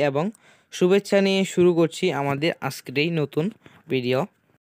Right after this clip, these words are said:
আজকের ভিডিওতে মূলত আলোচনা করব ভিয়েতনামি কই মাছ সম্পর্কে।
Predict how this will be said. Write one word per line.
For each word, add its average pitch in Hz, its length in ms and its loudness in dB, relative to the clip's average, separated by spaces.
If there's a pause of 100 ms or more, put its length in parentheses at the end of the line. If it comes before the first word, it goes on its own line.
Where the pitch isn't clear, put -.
(720)
আজকের 247 340 0
ভিডিওতে 226 460 2
মূলত 180 340 4
আলোচনা 165 500 2
করব 156 240 2 (180)
ভিয়েতনামি 147 580 -2 (100)
কই 147 160 2
মাছ 139 220 -4
সম্পর্কে। 131 540 -6